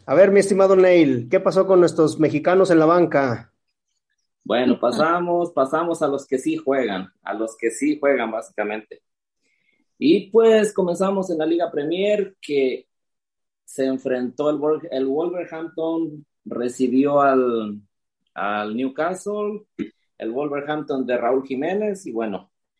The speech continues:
Speaker 2: Raúl Jiménez participó en el encuentro, dando dos pases para gol, que con esto se terminarían poniendo los Wolves al, las urracas, que así se le llama al equipo de Newcastle.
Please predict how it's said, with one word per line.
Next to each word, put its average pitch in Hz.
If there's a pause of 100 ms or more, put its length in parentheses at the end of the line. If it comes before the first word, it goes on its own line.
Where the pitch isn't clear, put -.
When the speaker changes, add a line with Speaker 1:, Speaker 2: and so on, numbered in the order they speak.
(240)
Speaker 2:
Raúl 127
Jiménez 139
participó 123
en 135
el 127
encuentro, 175
dando 135
dos 160 (680)
pases 147
para 117
gol, 156 (100)
que 139
con 127
esto 135
se 131
terminarían 117
poniendo 139
los 110
Wolves 139
al, 127 (400)
las 110
urracas, 131
que 131
así 123
se 131
le 113
llama 120
al 113
equipo 120
de 107
Newcastle. 190